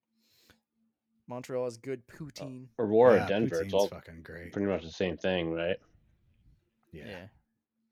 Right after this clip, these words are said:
Speaker 3: Aurora, Boulder, Denver, Colorado Springs. It's, it's all just the shit in the middle of the state.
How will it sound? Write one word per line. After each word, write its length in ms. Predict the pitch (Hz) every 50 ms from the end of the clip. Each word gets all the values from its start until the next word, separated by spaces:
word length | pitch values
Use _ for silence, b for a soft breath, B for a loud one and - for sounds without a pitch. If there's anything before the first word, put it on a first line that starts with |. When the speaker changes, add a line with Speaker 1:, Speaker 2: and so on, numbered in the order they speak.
| _ -
Speaker 3:
Aurora, 540 | 110 104 101 104 104 101 101 101 101 95 82 82 _
Boulder, 440 | - 90 87 90 87 92 90 90 90 - _ _ _ _ _ _ _ _
Denver, 480 | 92 87 87 85 85 82 85 85 85 - - _
Colorado 360 | - 92 92 92 87 87 87
Springs. 560 | 82 - - - 82 80 80 82 82 - - -
It's, 160 | _ - - _ _ _ _ _ _ _ _ _ _ _
it's 80 | _ -
all 120 | 135 131
just 180 | 113 113 - -
the 60 | 110
shit 200 | - - 117 107
in 60 | 113
the 100 | 107 101
middle 280 | 95 95 95 95 92 92
of 40 | 87
the 60 | 85
state. 340 | 95 - - 92 90 92 92